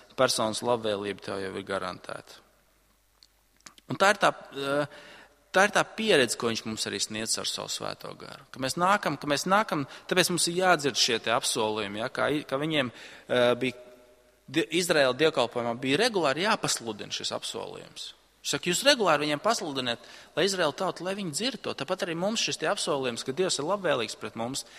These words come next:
dēļ Kristus. Mums regulāri jādzird, mums tas jāatgādina sev, mums ir, mums ir jāsaņem tas tādā,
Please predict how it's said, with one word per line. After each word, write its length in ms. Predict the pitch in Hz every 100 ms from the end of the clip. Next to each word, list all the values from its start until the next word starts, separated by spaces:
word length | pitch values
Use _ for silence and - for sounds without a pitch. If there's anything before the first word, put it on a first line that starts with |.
| - -
dēļ 200 | 147 143 -
Kristus. 520 | 185 240 - - - - - _ _ _ _ _ _ _ _ -
Mums 160 | 147 262
regulāri 440 | 254 233 196 226
jādzird, 340 | 294 175 123
mums 160 | 123 139
tas 160 | - 190
jāatgādina 720 | 208 196 156 131 120 113 107
sev, 240 | - 113
mums 220 | 113 123 143
ir, 80 | 135 - - - - _ _ _ _ _ _ _ _ _ - -
mums 220 | 139 147 170
ir 80 | 170
jāsaņem 420 | 190 170 165 143
tas 160 | - 117
tādā, 300 | - 139 120